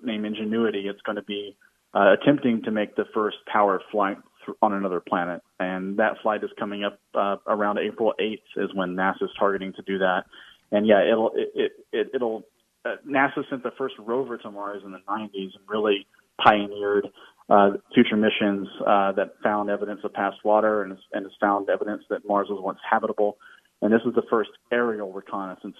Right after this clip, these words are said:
vehicle that nasa will send to another planet. And, uh, if it works, if it demonstrates that this is possible in, in Mar-, the Martian atmosphere, which is just one percent of the thickness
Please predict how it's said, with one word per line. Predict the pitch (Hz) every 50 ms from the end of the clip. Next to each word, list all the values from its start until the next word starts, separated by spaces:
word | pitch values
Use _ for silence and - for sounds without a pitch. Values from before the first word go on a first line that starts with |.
| -
vehicle | 104 101 95 92 - 101 98 98 95
that | 92 95 90
nasa | 98 98 98 95 - - 107 95
will | 95 95 - -
send | 101 92 -
to |
another | 101 92 90 90 90
planet. | - - - 92 92 92 92 95 - _ _ _ _ _ _ _ _ _
And, | - 98 95 95 98 92 95 92 98
uh, | 95 92 92 92 95 - -
if | 123 110 -
it | 107 95
works, | 95 104 107 107 107 107 - - -
if | 101 -
it | 104 101 101 - -
demonstrates | 110 104 104 101 - - 110 101 101 - - _ - _ _ _ _ _ _ -
that | 113 107 - - _ -
this | 110 -
is | - 104 - -
possible | - 113 117 117 - 127 113 117 113 107
in, | 98 101 - -
in | 117 101
Mar-, | 101 107 104 101
the | 107 104
Martian | 104 104 107 - - 107
atmosphere, | 104 107 104 110 113 - - 120 113 110
which | 107 - -
is | 98 95 -
just | 107 98 - - -
one | 101 104 104
percent | - - 101 - - 110 104 101
of | 101 98 -
the | 98 90
thickness | - - 107 - 101 101